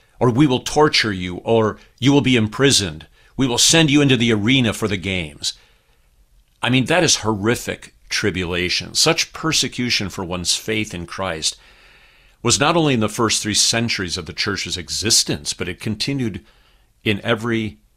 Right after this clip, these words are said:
nation under heaven across the globe. It has occurred in many forms. And this is the great tribulation, every way in which faith in Christ was assaulted and threatened. "They have washed their robes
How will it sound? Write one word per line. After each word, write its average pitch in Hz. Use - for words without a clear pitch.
nation 98
under 87
heaven 98
across 107
the 98
globe. 90
It 85
has 87
occurred 104
in 101
many 117
forms. -
And 107
this 113
is 127
the 107
great 104
tribulation, 82
every 156
way 85
in 117
which 101
faith 117
in 98
Christ 95
was 90
assaulted -
and 98
threatened. 78
"They 110
have 95
washed 95
their 135
robes 87